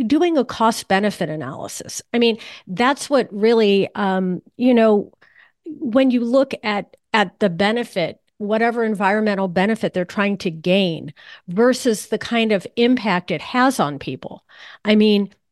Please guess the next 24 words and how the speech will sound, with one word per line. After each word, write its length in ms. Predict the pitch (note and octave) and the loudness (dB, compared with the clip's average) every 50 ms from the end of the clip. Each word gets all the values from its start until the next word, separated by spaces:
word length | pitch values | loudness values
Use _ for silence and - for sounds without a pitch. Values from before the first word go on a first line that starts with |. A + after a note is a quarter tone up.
| _ _ _ _ _ _ _ _ _ _ - | _ _ _ _ _ _ _ _ _ _ 0
you 140 | A#3+ A#3+ A#3+ | 2 4 4
know, 180 | A3+ G#3+ G#3+ | 6 4 4
this 300 | G3+ F#3 A#3+ A3 - - | 4 2 0 0 0 -4
is 80 | B3+ - | -6 -2
something 480 | - - B3 B3+ B3 C4+ A#3+ A#3 G#3+ - | 0 2 2 2 4 4 2 2 2 0
I 120 | - A3+ G#3+ | -2 -2 -2
think 300 | - - A#3+ A#3+ A#3+ - | 0 -2 -2 -2 -2 -4
that 180 | G#3+ - - | -6 -4 -4
is 160 | G#3+ G#3 - | -4 -6 -4
very 300 | - - A3 A#3 B3 A#3 | -2 0 2 2 2 0
difficult 580 | G3+ F3+ A#3+ B3 B3 C#4+ - - A#3+ A3 G3+ G3+ | 0 -2 -2 -2 -2 -6 -6 -2 -2 -2 -2 -2
to 100 | - F3 | -6 -10
create 480 | - - - A3+ G#3+ G#3 G#3 G3+ - - | -10 -8 -4 -2 0 2 0 0 -2 -4
any 240 | - A3 A#3+ C4 C4 | -2 0 0 0 0
kind 280 | B3+ - - A#3+ A#3 A3+ | -2 -6 -8 -8 -6 -6
of 140 | G3+ - G#3 | -6 -6 -2
meaningful 500 | G#3 G#3 A3+ A#3+ A#3+ A3+ - G3+ - - | -2 0 0 0 0 -2 -4 -8 -8 -2
impact 500 | - B3 C4+ B3+ - - E3 E3+ - _ | 0 0 0 0 -2 -2 -4 -4 -4 _
by 260 | - G3 F#3 F#3+ F#3 - | 0 0 2 2 0 -2
imposing 800 | - G#3+ G#3 F#3+ - - - A#3 B3 A3+ - A3 F#3+ F#3+ F#3+ F3+ - - - - - - - _ | -2 -4 -4 -4 -2 0 2 2 2 4 2 2 2 2 0 -4 -10 -18 -20 -20 -20 -20 -8 _
a 80 | - G#3+ | -2 0
lot 240 | G#3 G#3+ G#3+ A3 A#3 | 2 4 4 4 4
of 180 | A3+ G3+ F3+ | 2 0 0
regulations 960 | E3+ F#3 G3 G#3+ F#3+ G#3+ G3+ G3 G3 G#3 A3+ - - F#3+ F3+ F#3 F#3 F#3 - | 0 0 0 2 2 2 2 2 2 0 0 -2 -4 -6 -6 -8 -8 -10 -12